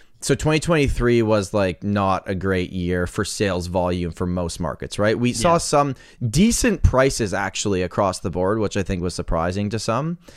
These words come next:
Speaker 1: So
Speaker 2: Yeah.
Speaker 1: that was, like, year one. I think you're still gonna see a lot of shakeups and, and things happening in twenty twenty-four, which is year two of this,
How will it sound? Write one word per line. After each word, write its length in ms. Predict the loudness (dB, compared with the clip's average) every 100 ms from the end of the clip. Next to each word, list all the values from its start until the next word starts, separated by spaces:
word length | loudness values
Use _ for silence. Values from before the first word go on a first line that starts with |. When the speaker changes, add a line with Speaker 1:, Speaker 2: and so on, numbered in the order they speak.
| -20 -18
Speaker 1:
So 140 | -2 2
Speaker 2:
Yeah. 40 |
Speaker 1:
that 200 | 4 4
was, 120 | 2
like, 240 | 2 2 2
year 320 | -2 0 2
one. 460 | 2 0 0 -2 -6 -10 -20 -20 -4
I 80 | -4
think 240 | -2 -2
you're 100 | -2
still 240 | -2 2 2
gonna 160 | 2
see 160 | -2 0
a 60 | 2
lot 180 | 2
of 80 | 0
shakeups 720 | -2 -2 0 0 -2 -2 -8
and, 220 | -4 -4 -2
and 140 | -4
things 300 | -2 -4 -2
happening 580 | -4 -4 -4 -4 -2 -4
in 240 | -4 -4
twenty 260 | -4 -4 -6
twenty-four, 480 | -6 -6 -6 -2 -2
which 220 | -2 -2
is 120 | -2
year 220 | 0 0
two 360 | -2 -4 -2 0
of 100 | 0
this, 340 | 0 0 -4